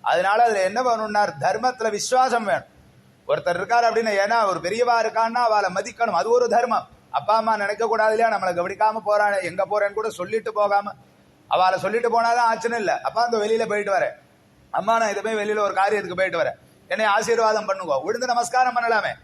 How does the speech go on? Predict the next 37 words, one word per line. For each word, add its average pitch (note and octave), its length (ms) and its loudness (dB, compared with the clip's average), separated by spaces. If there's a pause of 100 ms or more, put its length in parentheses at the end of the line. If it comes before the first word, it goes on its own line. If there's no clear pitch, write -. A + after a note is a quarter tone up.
(300)
எவனோ F#3 260 0
ஒருத்தன் A3+ 340 0
பாஸுக்கு A3 380 2
சலாம் G#3+ 340 2
போட்டுன்னு A3 280 -2
இருக்கோம், G#3 220 2
ஆயிரம் G3+ 340 4
தடவை G#3 260 2
"நமஸ்காரம், G3 420 0
நமஸ்காரம், G3 400 -2
நமஸ்காரம்ன்றோம்". F#3 680 0 (460)
பெத்த F#3+ 280 2
அம்மா A#3+ 320 2
அப்பாவுக்கு, A3+ 640 4
பெத்த G#3+ 280 0
பெரியப்பா A3+ 440 2
சித்தப்பா A3 340 -2
வீட்டுக்கு G#3+ 320 0
வந்தா G#3+ 220 0
ஏன் A3 160 0
நமஸ்காரம் G#3 480 -2
பண்றதுக்கு G3+ 400 -8
வரல? G3+ 260 0 (400)
ஏன்னா G#3+ 260 2
நம்ம G#3 200 -2
அந்த C#3+ 320 -2
பழக்கத்துல A3+ 420 -2
இருந்து A#3 280 0
விட்டுட்டோம். G#3 360 0
எல்லாரையும் F#3+ 380 0
கட்டி G3+ 240 -2
பிடிச்சு, G3+ 260 -6
கட்டி G3+ 200 -4
பிடிச்சு G#3 260 -4
ஒரு G#3 180 0
கலாச்சாரம் G3+ 460 2
ஆயிடுது. F#3 360 0